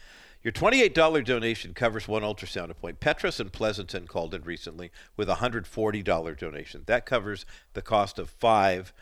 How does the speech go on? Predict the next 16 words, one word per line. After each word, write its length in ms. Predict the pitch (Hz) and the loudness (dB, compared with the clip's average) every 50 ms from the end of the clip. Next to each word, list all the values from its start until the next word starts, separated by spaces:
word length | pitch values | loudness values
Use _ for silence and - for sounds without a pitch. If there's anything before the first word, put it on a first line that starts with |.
| - - _ _ - | -20 -20 _ _ 0
ultrasound 460 | 110 117 113 - 101 - 110 95 90 | 0 0 0 0 -4 -4 -4 -4 -4
appointments 420 | 87 - 113 107 95 85 85 - | -4 -2 -2 -2 -2 -4 -8 -8
at 80 | 101 82 | -8 -8
a 40 | 76 | -6
preborn 400 | 78 95 87 78 87 82 82 - | -6 -6 -6 -6 -8 -10 -10 -8
clinic. 280 | - 107 85 78 - | -8 -8 -8 -8 -12
And 80 | - 82 | -12 -8
Petros, 320 | 80 101 - - 87 - | -6 -6 -4 -6 -6 -10
thank 220 | - 101 98 - - | -10 -12 -12 -10 -12
you 60 | 95 | -12
for 100 | - 85 | -10 -8
doing 240 | 78 101 101 98 90 | -6 -6 -6 -6 -4
that. 180 | 78 73 - - _ _ - _ _ - - - - - - - _ - _ _ - _ - _ _ _ - - - - - - - - - - - - - | -6 -8 -8 -10 _ _ -20 _ _ -20 -20 -20 -20 -20 -20 -20 _ -20 _ _ -20 _ -20 _ _ _ -16 -12 -12 -12 -12 -12 -16 -18 -20 -20 -8 -2 2
By 140 | 135 135 | 2 2
doing 340 | 127 101 143 196 262 294 254 | 4 4 2 2 2 2 0
so, 440 | - - - 101 90 90 87 92 | -2 0 2 2 2 2 0 -4